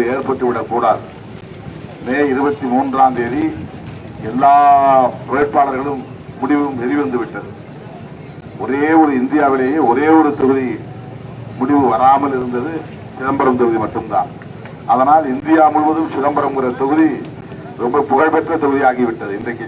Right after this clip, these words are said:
சிதம்பரம் என்று சொன்னால் ஒரு காலத்திலே அமைச்சர் சிதம்பரம் தான் ஞாபகத்துக்கு வருவார்கள். இப்போது தில்லை சிதம்பரம் தான், நம்முடைய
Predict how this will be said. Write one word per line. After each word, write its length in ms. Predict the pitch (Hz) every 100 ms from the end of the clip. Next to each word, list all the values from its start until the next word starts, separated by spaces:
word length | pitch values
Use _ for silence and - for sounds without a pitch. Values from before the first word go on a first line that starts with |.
| 135
சிதம்பரம் 440 | 139 147 147 151 139
என்று 140 | 131 120
சொன்னால் 360 | 123 131 160 - - - - - - 123
ஒரு 80 | 123
காலத்திலே 340 | 135 147 147 143 -
அமைச்சர் 400 | 143 143 139 127
சிதம்பரம் 400 | 131 127 127 120
தான் 140 | 120 131
ஞாபகத்துக்கு 460 | 123 123 123 120 117
வருவார்கள். 440 | 117 110 113 110 - - - - - 123
இப்போது 300 | 123 120 117 113 113
தில்லை 340 | 135 151 160 151 135
சிதம்பரம் 440 | 135 135 127 123
தான், 180 | 131 131
நம்முடைய 300 | 120 123 120